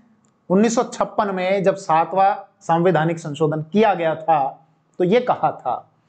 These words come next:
जयपुर के शासक सवाई मानसिंह सेकंड को कि संविधान कभी भी पाषाण नहीं हो सकता, पत्थर नहीं हो सकता। इसको अगर समझें तो इसका अर्थ यह है कि यह नहीं कि संविधान आपने बनाकर पटक दिया, बस बन गया।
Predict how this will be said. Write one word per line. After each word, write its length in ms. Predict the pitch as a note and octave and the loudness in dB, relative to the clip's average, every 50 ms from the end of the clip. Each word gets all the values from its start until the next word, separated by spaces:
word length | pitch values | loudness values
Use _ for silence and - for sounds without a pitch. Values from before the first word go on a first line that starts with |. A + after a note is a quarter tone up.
| _ _ _ - - | _ _ _ -12 -8
जयपुर 460 | A#2+ A2 F3 G3 G#3 G#3 B3 C4 B3 | -2 0 2 2 2 0 -2 -4 -2
के 140 | B3+ B3+ - | 0 -2 -2
शासक 420 | - - F3+ E3+ - G#3+ G#3 G#3 | -2 -4 -4 -4 -2 -4 -6 -4
सवाई 260 | - F#3 E3+ E3 E3 | -2 0 0 0 0
मानसिंह 460 | D3+ C3+ C#3 C#3 C3 B2+ - G3+ G3+ | 0 -2 -4 -6 -6 -10 -18 -20 -12
सेकंड 320 | - - G3 F3+ - B2+ - | -4 0 0 0 -2 -4 -16
को 180 | _ _ _ _ _ _ _ _ _ _ _ _ _ _ _ _ _ _ _ _ _ _ _ _ _ _ _ _ _ _ - | _ _ _ _ _ _ _ _ _ _ _ _ _ _ _ _ _ _ _ _ _ _ _ _ _ _ _ _ _ _ -4
कि 60 | F3 | -2
संविधान 600 | E3+ - G3+ G#3 A3 C#4 C#4 C4 B3+ C#4+ C#4+ C4 | -2 0 -2 0 2 2 2 4 2 0 0 0
कभी 320 | - A#3 A3 F#3+ A#3+ B3 A#3 | 0 -2 -2 0 -2 -2 0
भी 160 | B3 C4 C4+ | 0 0 0
पाषाण 640 | B3+ - F#3+ F3 F3+ F3+ - A3 G#3+ A3 A#3 A3+ G#3+ | 0 0 -2 -2 -2 -2 -2 0 0 2 2 0 -2
नहीं 220 | F#3+ G3+ G#3+ G#3 | -4 -4 -2 0
हो 100 | G3+ F3+ | 0 0
सकता, 580 | - - D#3+ - _ - D3+ C3 B2 - - _ - - | -2 -2 -6 -8 _ -2 -2 -2 -2 -6 -10 _ -4 -4
पत्थर 380 | E3 E3 - - - G#3 E3+ | -4 -4 -4 -2 -2 -2 -2
नहीं 160 | D#3 D#3 D#3 | -2 -8 -10
हो 80 | C3+ A2+ | -12 -14
सकता। 380 | - - - _ - - - _ _ _ _ _ _ _ _ _ _ _ _ _ _ _ _ _ _ _ _ _ _ _ _ _ _ _ _ _ _ _ _ _ _ _ _ _ _ _ _ - | -18 -20 -20 _ -20 -20 -20 _ _ _ _ _ _ _ _ _ _ _ _ _ _ _ _ _ _ _ _ _ _ _ _ _ _ _ _ _ _ _ _ _ _ _ _ _ _ _ _ -2
इसको 220 | G3+ G#3 - D4 D4 | -2 0 2 2 2
अगर 160 | C#4+ D4 C#4+ | 2 2 0
समझें 460 | C#4+ - - A3+ A3+ A3+ G#3+ A#3+ A#3 | -2 -4 -6 -4 -4 -2 -2 -2 0
तो 60 | A#3+ | 0
इसका 280 | A#3 A#3 A#3 - A3 G3 | -2 -2 0 2 2 2
अर्थ 200 | F#3+ F#3 - - | 2 0 -4 -2
यह 120 | G3+ F#3+ | -2 0
है 240 | E3 E3 F3+ G#3+ A3 | 0 2 2 0 0
कि 200 | A3 - - G#3+ F#3+ F3+ G3 | -2 -4 -6 -4 0 2 2
यह 80 | G#3+ | 2
नहीं 160 | G3+ G#3+ A#3 | 2 0 -2
कि 80 | G#3+ A3+ | -2 -2
संविधान 440 | - G#3 F#3 F#3 F#3+ F#3+ F#3+ F#3+ F#3+ | -2 0 0 2 2 2 2 2 0
आपने 260 | F3+ F3 F3 G3+ G#3+ | 0 -2 -2 -4 -4
बनाकर 480 | D#3+ D3 D3+ D#3 D#3+ E3 E3 G#3+ G#3 - | -4 -2 -2 0 0 0 0 0 -2 0
पटक 240 | - G#3+ - B3 | -2 -2 -2 -2
दिया, 280 | G#3 G3+ F#3 F#3+ E3+ D3 | -2 -2 0 0 0 2
बस 200 | D#3 F3+ D#3+ - D#3 | 0 -2 -4 -2 -4
बन 120 | F3 E3 D3+ | -4 -4 -4
गया। 180 | C3+ A2+ - | -6 -8 -10